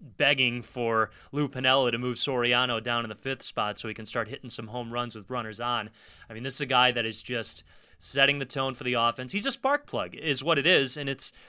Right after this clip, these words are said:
uh, what was it, today or maybe yesterday? When, no, it was when Abreu hits the home run. I mean, he's the guy at the top of the dugout right now when another player goes deep and just creates some momentum for this team. Uh,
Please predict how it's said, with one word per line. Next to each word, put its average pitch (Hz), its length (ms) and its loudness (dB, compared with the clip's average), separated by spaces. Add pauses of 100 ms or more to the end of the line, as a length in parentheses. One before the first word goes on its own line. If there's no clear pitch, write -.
(720)
uh, 151 360 6
what 170 160 -2
was 185 180 2
it, 120 220 -6
today 160 420 4
or 147 80 0
maybe 139 240 0
yesterday? 170 560 0
When, 165 200 -6
no, 175 160 4
it - 20 0
was 127 140 -2
when 147 120 -2
Abreu 156 420 0
hits 147 160 -4
the 156 120 -6
home 151 200 -4
run. 170 160 0
I 143 60 -4
mean, 151 140 -4
he's 208 160 -6
the 247 80 -2
guy 226 160 2
at 208 60 -6
the 196 60 -8
top 190 280 0
of 165 60 -2
the 139 60 -2
dugout 120 440 4
right 110 180 0
now 107 300 0 (400)
when 120 380 0 (100)
another 135 280 0
player 127 320 0
goes 120 320 -4
deep 110 320 -6 (340)
and 107 260 -6
just 110 400 -4
creates 123 480 -2
some 131 120 -8
momentum 110 600 -6
for 113 180 -6
this 104 260 -10
team. 101 420 -12 (380)
Uh, 98 160 -8